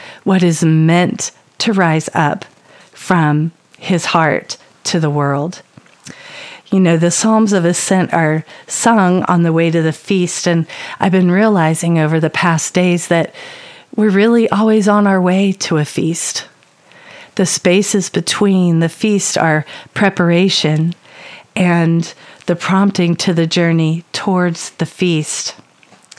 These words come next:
From Psalm eighty-four seven, it also says that,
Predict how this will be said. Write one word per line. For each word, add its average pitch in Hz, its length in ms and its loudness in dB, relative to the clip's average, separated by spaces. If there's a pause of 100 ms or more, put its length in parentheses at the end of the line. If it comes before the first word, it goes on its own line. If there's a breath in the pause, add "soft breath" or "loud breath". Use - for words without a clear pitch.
(800 loud breath)
From 185 520 0
Psalm 190 400 0
eighty-four 175 560 0
seven, 165 580 -2 (960)
it 214 160 0
also 170 380 0
says 156 580 -2 (500 loud breath)
that, 165 540 0